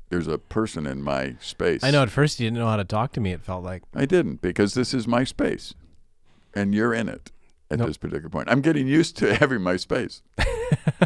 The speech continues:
Speaker 1: Anyway. Uh, you know, we were talking, if you were listening to the last podcast,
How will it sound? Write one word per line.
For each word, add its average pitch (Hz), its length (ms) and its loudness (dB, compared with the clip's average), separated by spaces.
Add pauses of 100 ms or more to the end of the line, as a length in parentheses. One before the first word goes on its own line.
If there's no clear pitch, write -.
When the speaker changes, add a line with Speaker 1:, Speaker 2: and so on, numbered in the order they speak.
(800)
Speaker 1:
Anyway. 98 640 6 (800)
Uh, 117 220 8
you 170 80 8
know, 220 160 8
we 185 160 6
were 214 100 6
talking, 151 400 4
if 113 140 -2
you 160 80 0
were 185 100 6
listening 135 300 2
to 110 100 6
the 95 60 4
last 92 340 4
podcast, 87 920 -2